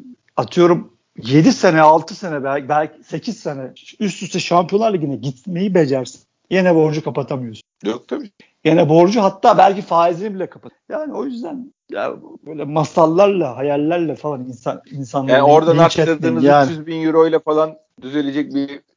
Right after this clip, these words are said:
Speaker 2: sistem yok arkadaşlar.
Speaker 1: Yok,
Speaker 2: Türkiye
Speaker 1: bitti.
Speaker 2: ekonomisinin düzelmesi, şeylerin,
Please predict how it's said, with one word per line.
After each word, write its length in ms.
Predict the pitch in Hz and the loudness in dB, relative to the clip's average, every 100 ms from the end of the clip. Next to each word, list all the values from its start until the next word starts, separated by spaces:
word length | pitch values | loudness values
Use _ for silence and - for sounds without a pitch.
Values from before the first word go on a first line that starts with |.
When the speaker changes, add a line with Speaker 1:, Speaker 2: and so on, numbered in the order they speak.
| 120 | -16
Speaker 2:
sistem 440 | 135 - 139 139 | -14 -2 0 0
yok 200 | 135 113 | -2 0
arkadaşlar. 520 | 110 101 104 101 107 | -2 -2 -6 -8 0
Speaker 1:
Yok, 300 | 180 180 151 | 4 6 4
Speaker 2:
Türkiye 200 | - 147 | 2 0
Speaker 1:
bitti. 120 | 135 160 | 2 0
Speaker 2:
ekonomisinin 500 | 135 135 143 143 147 | -2 -4 -8 -10 -12
düzelmesi, 720 | 131 139 139 139 131 - 139 - - - _ - _ - - _ _ _ | -4 2 2 0 -6 -8 -8 -8 -12 -16 _ -20 _ -12 -12 _ _ _
şeylerin, 520 | - 151 131 139 147 | 0 2 6 6 4